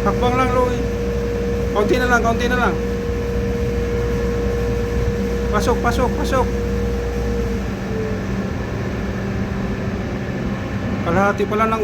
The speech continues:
ulo eh. Kuha na kaya to?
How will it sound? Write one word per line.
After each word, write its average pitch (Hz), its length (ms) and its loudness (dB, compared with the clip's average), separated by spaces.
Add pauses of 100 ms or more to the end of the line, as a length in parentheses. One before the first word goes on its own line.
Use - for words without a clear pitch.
(120)
ulo 226 240 2
eh. 165 160 0 (1800)
Kuha 180 240 4
na 180 160 2
kaya 147 320 4
to? - 160 0